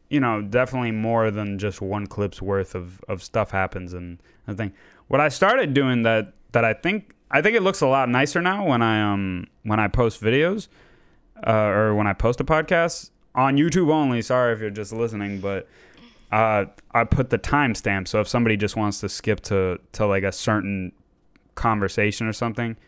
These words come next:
so, like, you know, if they clicked on this podcast just because of the thumbnail and the title and they only care about that part, then, you know, they can just skip to it and watch it. You know, I don't wanna have them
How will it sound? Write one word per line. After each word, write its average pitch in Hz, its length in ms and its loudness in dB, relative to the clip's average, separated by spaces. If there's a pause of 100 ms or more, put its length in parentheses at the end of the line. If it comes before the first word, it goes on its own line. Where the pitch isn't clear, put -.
(360)
so, 117 160 0
like, 110 160 2
you 135 60 2
know, 117 200 4
if 104 120 -4
they 113 160 2
clicked - 460 -2
on 127 180 2
this - 460 -2 (300)
podcast 123 480 2
just 120 160 0
because 117 260 0
of 113 60 4
the 104 80 0
thumbnail 107 400 0
and 101 80 -2
the 101 60 -2
title 113 520 2 (360)
and 113 160 2
they 110 140 4
only 117 340 2
care 117 240 2
about 101 340 0
that 135 320 2
part, 104 400 0 (420)
then, 101 300 -2
you 107 100 -2
know, 90 260 -6 (260)
they 104 120 -4
can 101 120 -4
just 95 160 -6
skip - 240 -2
to 101 260 -2
it 90 160 -4
and 92 180 -8
watch 95 320 -2
it. 92 220 -4 (340)
You 98 100 -6
know, 87 80 -8
I 87 120 -4
don't 90 260 -6 (440)
wanna 98 280 -2
have 98 280 0
them 98 320 -2